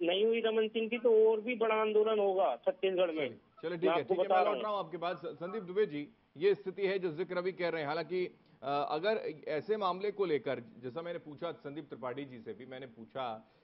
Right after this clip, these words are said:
Speaker 2: कि क्या अगर कोई दंगा भड़काने का प्रयास करता है तो उस पर एक्शन होने की दिशा में आपको एक्शन लिया जाना चाहिए था। क्या आम और खास में अंतर है, इसी वजह से ये स्थितियां हैं कि कोई एक्शन हुआ नहीं?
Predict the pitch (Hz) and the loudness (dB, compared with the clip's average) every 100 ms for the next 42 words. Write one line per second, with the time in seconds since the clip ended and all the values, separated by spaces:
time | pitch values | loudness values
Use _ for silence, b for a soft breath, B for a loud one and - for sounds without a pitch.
0 | _ 151 143 151 160 175 160 170 170 - | _ -12 -6 0 2 2 0 -2 -2 -6
1 | 160 175 143 135 160 139 123 127 143 147 | -4 -4 -4 -6 -6 -6 -6 -6 -8 -8
2 | 143 127 131 143 - 123 117 147 131 110 | -8 -6 -6 -6 -10 -12 -6 -4 -4 -6
3 | 104 - b b - 175 147 - 170 160 | -10 -14 b b -10 -8 -8 -6 -4 -4
4 | 156 170 175 170 143 127 135 160 165 131 | -6 -8 -8 -10 -10 -10 -10 -12 -12 -10
5 | 120 139 151 165 147 - 165 139 170 156 | -10 -8 -6 -6 -6 -4 -6 -6 -10 -8
6 | 151 170 156 151 151 151 143 143 131 131 | -6 -6 -6 -6 -8 -8 -8 -8 -8 -10
7 | 123 b b _ 170 180 - 151 180 175 | -12 b b _ -4 -4 -2 -4 -2 -4
8 | - 151 151 170 156 135 170 165 156 156 | -2 -4 -4 -8 -8 -6 -4 -4 -4 -8
9 | 165 165 165 170 165 160 143 165 160 160 | -6 -6 -6 -6 -8 -10 -18 -12 -8 -8
10 | 156 165 160 156 135 170 147 156 156 151 | -8 -10 -6 -8 -8 -10 -8 -6 -6 -8
11 | 151 | -12